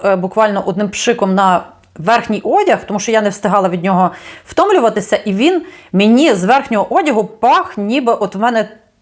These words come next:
ну, наприклад, зараз зима, і я там ношу свій пуховик, і в мене цей пуховик пах новою річчю від, е, Гані-, ну, е, з Ганімедом. І цей аромат мені подобається більше, тому що це теж запах нової речі, е,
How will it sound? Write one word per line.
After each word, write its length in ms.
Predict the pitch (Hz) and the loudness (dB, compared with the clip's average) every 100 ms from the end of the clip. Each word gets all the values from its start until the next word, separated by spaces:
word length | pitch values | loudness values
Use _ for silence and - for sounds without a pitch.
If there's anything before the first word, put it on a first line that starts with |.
| _ _ - | _ _ -6
ну, 220 | 190 175 | -2 -2
наприклад, 440 | 175 175 185 180 | -4 -2 0 2
зараз 220 | 185 170 156 | 2 2 2
зима, 260 | 185 311 | 2 4
і 100 | 254 | 4
я 100 | 190 | 2
там 160 | 190 180 | 0 -2
ношу 240 | 196 - | -2 -4
свій 160 | - 196 | -6 -4
пуховик, 460 | 190 - 190 185 - - - | -6 -2 0 -2 -4 -18 -6
і 40 | 185 | 0
в 40 | |
мене 180 | 254 254 | 0 2
цей 160 | 247 | 0
пуховик 560 | 214 214 - 208 339 - | -2 -4 -4 -2 -2 0
пах 320 | 233 254 254 | 0 0 -2
новою 360 | 208 226 226 214 | -2 0 0 0
річчю 380 | 247 - - 156 | -2 -4 -6 -4
від, 240 | 180 180 | -6 -2
е, 40 | |
Гані-, 340 | 185 170 196 196 | 0 2 0 0
ну, 300 | 214 175 165 - - | 0 2 0 -6 0
е, 200 | 185 170 | 2 2
з 80 | |
Ганімедом. 560 | 175 220 233 202 170 160 - - - - | 2 4 4 2 2 -2 -8 -20 -20 -8
І 120 | 233 247 | -2 0
цей 260 | - 349 | 2 2
аромат 320 | - 240 269 | 2 2 0
мені 160 | 247 247 | 2 -2
подобається 480 | 247 254 247 226 196 | 0 0 0 0 -2
більше, 320 | 196 392 285 | -2 -2 -4
тому 220 | 277 226 | -2 -2
що 120 | - | -2
це 160 | 208 220 | -4 -4
теж 360 | 220 233 196 165 | -2 2 2 0
запах 460 | 175 208 175 - | -2 0 -2 -4
нової 440 | 190 185 202 185 170 | -4 0 0 2 2
речі, 380 | 156 156 - | 2 0 -2
е, 80 | 370 | -4